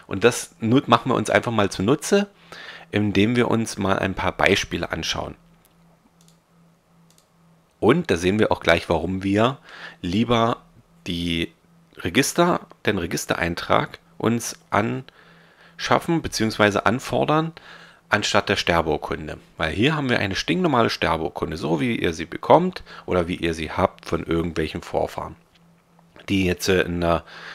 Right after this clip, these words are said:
in der Bundesrepublik ausgestellt werden. D D R sieht ähnlich aus, äh, hat dann natürlich hinten keinen Bundesadler, sondern halt das Wappen der D D R. Aber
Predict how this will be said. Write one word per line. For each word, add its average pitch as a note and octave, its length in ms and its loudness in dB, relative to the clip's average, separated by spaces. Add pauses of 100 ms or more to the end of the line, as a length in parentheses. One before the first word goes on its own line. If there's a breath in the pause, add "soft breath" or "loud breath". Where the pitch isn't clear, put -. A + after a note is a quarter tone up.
in E2 80 -8
der E2+ 60 -4
Bundesrepublik G2 720 2
ausgestellt D2+ 640 -4
werden. D2+ 320 -4
D E2+ 80 2
D D#2 80 2
R E2+ 260 2
sieht D#2 220 -8
ähnlich E3 420 2
aus, B2 380 0 (600 loud breath)
äh, F#2 340 2 (220)
hat F2+ 180 2
dann F2 100 4
natürlich F2 380 0
hinten F2+ 240 -2
keinen D#2+ 340 0
Bundesadler, E2+ 640 0
sondern D#2 420 -4
halt D#2 320 -6 (840 loud breath)
das - 360 -6
Wappen D#2+ 380 -2
der D2+ 120 0
D D#2+ 140 -2
D E2 100 2
R. - 260 -6 (960 loud breath)
Aber E2 440 4